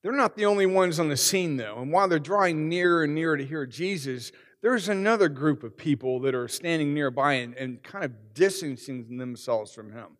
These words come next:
The Pharisees and the scribes. Two different sets of groups of people and two different reactions to Jesus. And this isn't the first time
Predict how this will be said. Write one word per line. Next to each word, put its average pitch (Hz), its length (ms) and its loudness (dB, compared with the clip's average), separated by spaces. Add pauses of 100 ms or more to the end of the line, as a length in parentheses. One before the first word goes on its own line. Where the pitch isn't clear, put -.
(380)
The 147 100 4
Pharisees 160 680 2
and 127 100 -8
the 113 60 -12
scribes. - 760 -2 (1040)
Two 262 440 4 (300)
different 226 540 4
sets - 380 2
of 156 140 2
groups 160 360 -6
of 139 100 -12
people 156 340 -2
and 127 120 -4
two 196 180 -10
different 160 340 0
reactions 139 720 0
to 120 120 -12
Jesus. 110 760 -14 (440)
And 135 80 -4
this 208 180 4
isn't 233 300 -2
the 185 60 -14
first 208 400 0
time 127 420 -8